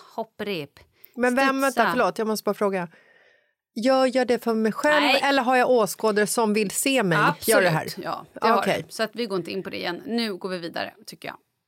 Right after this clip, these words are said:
Speaker 2: Jag tycker det var jätteintressant.
Speaker 1: Mm.
Speaker 2: Det sitter alltså någon... Kan vi, kan vi bara... Jag, jag måste
Speaker 1: Ja, men jag
Speaker 2: nu.
Speaker 1: blev lite äcklad när jag, när jag började tänka på vad faktiskt det var det handlade om.
Speaker 2: Ja,
Speaker 1: Då
Speaker 2: fast
Speaker 1: fick jag, jag fick panik nu,
Speaker 2: Ja,
Speaker 1: kände jag.
Speaker 2: fast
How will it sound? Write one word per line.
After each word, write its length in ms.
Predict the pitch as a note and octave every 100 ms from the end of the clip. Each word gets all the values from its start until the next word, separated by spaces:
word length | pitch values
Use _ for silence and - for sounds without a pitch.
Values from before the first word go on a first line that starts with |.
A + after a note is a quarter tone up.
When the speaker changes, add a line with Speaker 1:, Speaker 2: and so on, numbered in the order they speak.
| _ _ _
Speaker 2:
Jag 60 | -
tycker 160 | -
det 40 | -
var 40 | -
jätteintressant. 1500 | C3+ A#2+ - _ - D3 E3 - E3 - - F3+ - - G#3+
Speaker 1:
Mm. 560 | A3 A3+ A#3 B3 C4+
Speaker 2:
Det 100 | D#4
sitter 300 | F4+ A3+ A3
alltså 220 | G3 -
någon... 460 | G3 G#3 G#3 G#3 F#3+
Kan 140 | A3+
vi, 380 | G#3+ G#3 F#3+ -
kan 140 | G#3+ G#3+
vi 80 | G3+
bara... 300 | G3 F3+ F3
Jag, 400 | G#3 G3+ G3 F#3+
jag 120 | G3
måste 180 | G#3 C4
Speaker 1:
Ja, 60 |
men 120 | D4+ D4+
jag 120 | -
Speaker 2:
nu. 40 |
Speaker 1:
blev 180 | D4 D4+
lite 180 | D4 D4
äcklad 420 | D4+ - C#4+ G3
när 100 | G#3+
jag, 220 | G3+ G3+
när 80 | A3
jag 80 | G#3
började 220 | G#3+ G#3
tänka 300 | A#3+ G3+ A3
på 140 | G#3 G3+
vad 240 | D#4+ F#3+
faktiskt 400 | F#3 E3 F#3 -
det 60 | F3+
var 320 | F3+ E3 E3+
det 100 | F#3
handlade 320 | F3+ F3+ E3+
om. 80 | -
Speaker 2:
Ja, 220 | G#3+ A#3 A#3+
Speaker 1:
Då 80 | A#3
Speaker 2:
fast 100 | B3
Speaker 1:
fick 180 | A3+ A3+
jag, 140 | G#3+
jag 100 | A3+
fick 160 | B3+ -
panik 340 | B3+ F3 -
nu, 60 | E3
Speaker 2:
Ja, 220 | G3 B3+ E3+
Speaker 1:
kände 160 | E3
jag. 80 | E3 -
Speaker 2:
fast 300 | B3+ A#3+